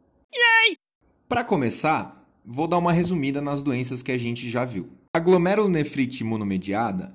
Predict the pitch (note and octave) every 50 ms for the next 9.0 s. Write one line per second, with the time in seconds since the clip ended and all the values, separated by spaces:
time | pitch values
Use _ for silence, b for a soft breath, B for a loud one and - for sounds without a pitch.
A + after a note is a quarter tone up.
0 | - - C#3+ D#3 D3 C3 A#2+ A2 G#2 G#2 G#2 - G#2+ F#2 G2+ G#2 F#2+ F#2 F#2 F#2
1 | F#2+ A#2 C#3 - - - F#3 E3 - - D3+ D3 - E3+ D#3 - E3+ D#3+ F3 F#3
2 | F#3 - F3+ E3+ C3 A#2+ B2 C3 B2+ - D3+ C#3+ - A2+ B2+ B2+ C3+ C#3 D3+ D#3
3 | C3+ G2 D#2 - - - - - - - _ b b b b b b b b b
4 | - - F#3+ - D#3+ - - - D#3 E3 D#3 C3 A2+ A2 A#2+ A#2 A#2 C3 C3+ C3+
5 | C3 A#2+ B2 B2+ B2+ A#2 A#2+ A#2 - - A#2 G#2+ G#2 G2 G#2 G#2 G#2 G#2 A2 C3
6 | D3+ E3+ D#3+ - C#3 C3 B2 B2+ D3 - G2 A2 A2+ - - D3 D3 D3 - -
7 | - _ _ - A#2+ B2 B2 B2 B2 B2 A#2+ A#2 A2+ A2+ A2 G#2+ G#2+ G2+ G#2+ G#2
8 | G2+ G2 G2+ F#2 F#2 F#2+ G#2 A2+ A#2+ B2 B2+ C#3 D3+ E3 C#3 G2+ F#2 F2 -